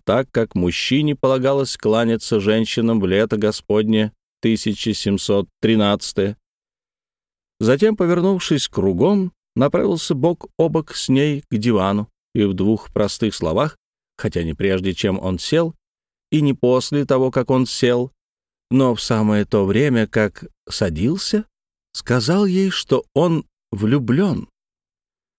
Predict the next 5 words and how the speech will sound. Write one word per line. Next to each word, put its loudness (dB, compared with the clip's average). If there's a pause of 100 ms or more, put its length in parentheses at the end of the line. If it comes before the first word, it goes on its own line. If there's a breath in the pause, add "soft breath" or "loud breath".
(440)
зайдя 2
таким 2
образом 2
в -14
своём 2